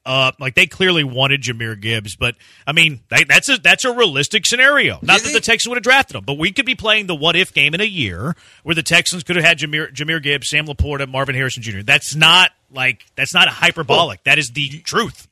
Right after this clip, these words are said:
Speaker 3: you, you could have also had, depending on what you wanted to do, you could have had Stroud, you could have had Lucas Van Ness, and you could have had a tight end
Speaker 1: Could
Speaker 3: that
Speaker 1: have
Speaker 3: slid.
Speaker 1: That's probably the more likely
Speaker 3: Yeah.
Speaker 1: scenario.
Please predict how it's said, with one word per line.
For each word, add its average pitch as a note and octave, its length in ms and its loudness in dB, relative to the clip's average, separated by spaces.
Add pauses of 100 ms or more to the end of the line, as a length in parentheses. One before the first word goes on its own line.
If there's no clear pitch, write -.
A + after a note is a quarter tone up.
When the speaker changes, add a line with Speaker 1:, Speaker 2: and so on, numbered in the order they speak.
Speaker 3:
you, D3+ 180 -4 (100)
you F3+ 220 -2
could G3+ 200 0
have D#3+ 120 0
also E3 460 -2
had, A#2+ 560 -2
depending C#3 360 -2
on C3 60 -4
what B2+ 160 -4
you B2+ 60 -6
wanted B2 200 -2
to A#2+ 40 -8
do, D3+ 60 -2
you C3+ 120 -6
could C#3 120 -2
have B2+ 60 0
had A2+ 100 -2
Stroud, A#2+ 360 2
you A#2+ 60 -18
could C3 140 -2
have A2+ 140 0
had G2+ 40 -10
Lucas B2 260 -6
Van A2 220 0
Ness, C3 280 0
and A#2 160 -10
you A2 60 -10
could B2+ 160 -4
have A#2 80 0
had A2+ 80 2
a G#2 40 -4
tight A2+ 280 0
end C#3+ 120 2
Speaker 1:
Could E3 100 0
Speaker 3:
that D#3 60 4
Speaker 1:
have C#3 100 -2
Speaker 3:
slid. A2+ 460 -2
Speaker 1:
That's D3+ 160 -8
probably A3+ 220 4
the G3+ 80 0
more F3+ 240 0
likely D3 280 2
Speaker 3:
Yeah. C#3+ 260 2
Speaker 1:
scenario. G2+ 300 -6